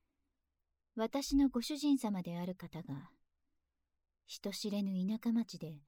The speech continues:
持病の発作で倒れました。その時、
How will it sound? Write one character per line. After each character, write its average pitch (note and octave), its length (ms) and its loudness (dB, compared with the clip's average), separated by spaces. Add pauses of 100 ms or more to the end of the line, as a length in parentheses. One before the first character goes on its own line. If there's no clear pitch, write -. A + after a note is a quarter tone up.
(680)
持 G3+ 180 -4
病 B3 220 10
の B3 80 8
発 A#3 200 2
作 A#3 120 -6
で A3 180 -8
倒 G3 200 -6
れ A3 100 0
ま A3 140 -2
し - 100 -16
た。 E3 120 -20 (2000)
そ - 180 -6
の G3+ 140 -4
時、 - 440 -10